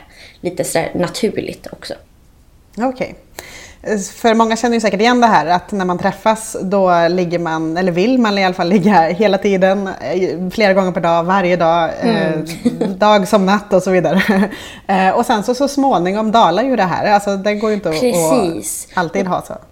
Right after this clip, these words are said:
Speaker 1: Nej, men precis. Och, och det går liksom ofta ihop med att nykärfasen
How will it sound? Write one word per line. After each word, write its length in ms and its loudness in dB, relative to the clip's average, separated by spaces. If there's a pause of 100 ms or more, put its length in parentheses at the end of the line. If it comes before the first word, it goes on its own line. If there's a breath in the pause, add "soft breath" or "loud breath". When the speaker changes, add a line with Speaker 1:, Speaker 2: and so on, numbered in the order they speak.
(140)
Speaker 1:
Nej, 200 0
men 160 0
precis. 600 -4
Och, 540 -2
och 360 -2 (120)
det 320 0 (220)
går 220 0
liksom 260 -4
ofta 460 -2
ihop 560 -6
med 220 -4
att 100 -10
nykärfasen 1300 -2